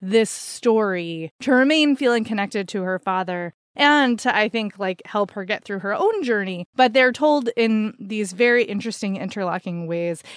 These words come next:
And it's just such a good book. Oh, man, it's so,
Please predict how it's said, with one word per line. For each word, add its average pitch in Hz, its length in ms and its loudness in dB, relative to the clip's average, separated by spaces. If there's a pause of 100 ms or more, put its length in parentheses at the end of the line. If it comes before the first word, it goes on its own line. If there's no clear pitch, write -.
And 254 160 2
it's 311 260 -2
just 285 460 -2
such - 540 -2
a 370 80 -8
good 269 500 -4
book. 262 460 -4
Oh, 277 200 2
man, 277 280 0
it's 220 160 -6
so, 320 420 4